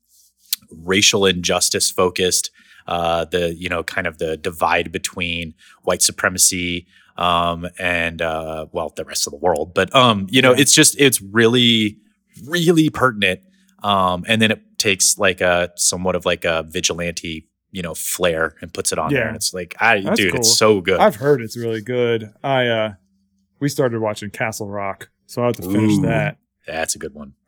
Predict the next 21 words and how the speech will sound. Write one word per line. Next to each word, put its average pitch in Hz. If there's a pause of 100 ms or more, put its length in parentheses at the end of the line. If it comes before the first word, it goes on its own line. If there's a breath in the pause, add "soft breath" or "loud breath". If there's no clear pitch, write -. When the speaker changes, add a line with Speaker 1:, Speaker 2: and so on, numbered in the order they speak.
(120)
Speaker 2:
I'm 139
only 180
two 160
episodes 123
in. 107 (260)
Speaker 1:
Oh, 104
Speaker 2:
but 135
Speaker 1:
dude, 104 (140)
just, -
I 107
remember 117
specifically 147
the 107
fifth -
episode 143
is 113
when 117
I 113
was 110
like, 120 (120)
"What?" 330